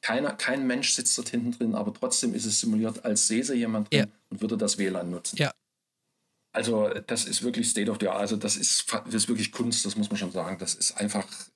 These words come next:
Speaker 1: keine Ahnung, dass man sich so verbeißen kann als Programmierer auch in ein Flugzeug und das so auf die letzte Schraube, auf die letzt-, aufs letzte Kabel simulieren und, und programmieren möchte und nicht eher ruht, bis das auch passiert ist, das ist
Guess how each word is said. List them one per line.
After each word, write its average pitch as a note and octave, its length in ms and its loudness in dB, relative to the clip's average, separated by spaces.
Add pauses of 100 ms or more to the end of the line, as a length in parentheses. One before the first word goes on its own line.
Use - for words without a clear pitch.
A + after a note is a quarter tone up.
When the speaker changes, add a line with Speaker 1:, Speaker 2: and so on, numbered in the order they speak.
(280)
Speaker 1:
keine G2+ 240 0
Ahnung, G#2+ 220 2
dass G#2 180 0
man G2+ 100 2
sich G#2 160 2
so B2+ 120 2
verbeißen A#2+ 520 -2
kann B2 220 2
als A#2 120 2
Programmierer G#2+ 560 2
auch G#2 280 0
in G#2 160 2
ein G#2 260 2
Flugzeug - 540 -2
und G#2+ 220 0 (600)
das - 440 2 (800)
so - 720 4
auf A#2+ 180 -2
die A#2+ 80 2
letzte G#2+ 460 4
Schraube, - 440 0
auf - 140 -2
die A#2+ 100 0
letzt-, - 640 0
aufs - 160 -2
letzte - 280 2
Kabel C3+ 460 0
simulieren B2 560 2
und, A2 220 0
und G#2+ 240 0
programmieren A#2 580 2
möchte A#2+ 460 2 (380)
und B2 140 2
nicht B2+ 200 0
eher B2 160 2
ruht, A#2+ 320 -2
bis A#2+ 140 2
das - 160 0
auch - 160 -6
passiert - 360 0
ist, - 240 2
das - 120 0
ist - 400 0